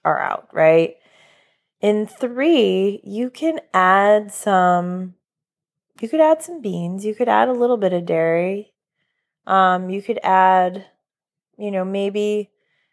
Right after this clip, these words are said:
maybe you have, like, the eggs and stuff like that. Don't grab, your body's still gonna struggle with things like sugar, caffeine,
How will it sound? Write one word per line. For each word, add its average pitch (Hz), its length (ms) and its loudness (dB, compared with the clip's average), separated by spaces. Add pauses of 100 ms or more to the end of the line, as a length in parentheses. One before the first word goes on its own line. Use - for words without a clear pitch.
(120)
maybe 247 280 0
you 240 140 2
have, 190 340 2
like, 175 200 -2
the - 160 -6
eggs 165 400 0
and 170 160 -12
stuff 165 300 -12
like 165 200 -6
that. 160 320 -6
Don't 220 360 2
grab, 170 600 2 (260)
your 202 120 -4
body's 240 380 4
still 185 240 -2
gonna 185 200 -4
struggle 180 800 -2 (560)
with 185 240 2
things 170 540 -2
like 151 640 -2 (260)
sugar, 175 560 0 (640)
caffeine, 170 720 -2